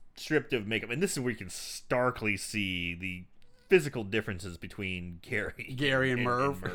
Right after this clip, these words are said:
Speaker 1: Merv.
Speaker 2: <laughs> Yeah. Um, so, and then he just, like, gently, ever so gently, just kinda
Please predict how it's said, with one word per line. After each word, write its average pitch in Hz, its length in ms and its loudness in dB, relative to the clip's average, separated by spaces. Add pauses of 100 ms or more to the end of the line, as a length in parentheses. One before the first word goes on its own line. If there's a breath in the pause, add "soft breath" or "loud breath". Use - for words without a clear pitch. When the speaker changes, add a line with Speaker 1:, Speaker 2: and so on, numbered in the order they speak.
Speaker 1:
Merv. 139 100 -2
Speaker 2:
<laughs> 131 60 0
Yeah. 120 220 2 (600 soft breath)
Um, 160 400 6 (400)
so, 220 540 6 (1500)
and 220 160 8
then 311 120 8
he 381 40 4
just, 381 160 2
like, 190 320 4
gently, 185 840 4 (400)
ever 220 180 6
so - 120 2
gently, 220 180 4
just 190 100 -4
kinda 180 260 8